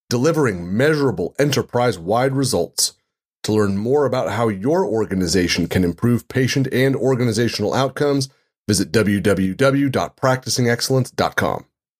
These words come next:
My guest in this episode of Explore the Space is Seth Partnow. Seth covers the National Basketball Association and basketball analytics for The Athletic.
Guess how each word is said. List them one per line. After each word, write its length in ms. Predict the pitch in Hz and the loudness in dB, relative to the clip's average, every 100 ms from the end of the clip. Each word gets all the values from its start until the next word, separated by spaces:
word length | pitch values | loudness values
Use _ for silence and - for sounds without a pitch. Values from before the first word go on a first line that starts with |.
| _ _ _ _ _ _ _ _ | _ _ _ _ _ _ _ _
My 140 | 85 87 | -4 -2
guest 320 | - 135 135 | 0 0 0
in 80 | 127 | 0
this 160 | 127 | 0
episode 360 | 135 131 151 131 | -2 0 0 0
of 80 | 110 | 0
Explore 360 | - 143 147 | -4 0 0
the 60 | 135 | 0
Space 420 | - 170 247 - - | -2 0 0 -2 0
is 220 | 113 - | 0 0
Seth 340 | - 185 190 | 0 0 0
Partnow. 480 | - 139 98 82 - _ _ _ _ _ _ - | 0 0 0 -4 -6 _ _ _ _ _ _ -6
Seth 380 | - 131 127 - | 0 0 0 -4
covers 380 | 156 151 156 | -4 -2 -2
the 120 | 123 110 | -2 0
National 420 | 127 143 156 135 | 0 0 0 0
Basketball 480 | 156 175 151 131 120 | 0 0 -2 -2 0
Association 640 | - 139 131 135 139 165 | 0 0 0 -2 0 0
and 260 | 117 107 80 | 0 -2 0
basketball 560 | 123 143 - 143 139 | 0 0 -2 0 0
analytics 760 | - 139 135 127 165 160 - - | 0 0 0 2 0 0 -4 -6
for 300 | 147 151 143 | -2 0 2
The 160 | 127 123 | 0 0
Athletic. 680 | 117 117 143 202 - - | -4 -2 -2 0 -2 -10